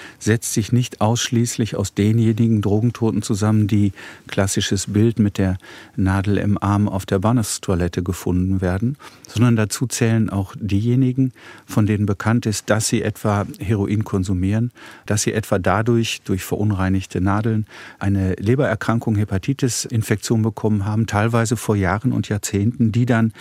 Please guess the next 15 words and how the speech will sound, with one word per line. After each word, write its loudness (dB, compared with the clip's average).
viel 0
später 0
zum 0
Tod -2
führt. -12
Also 2
es -2
sind 4
nicht 0
nur 4
diejenigen, 2
die 0
direkt 2
an 4
einer 2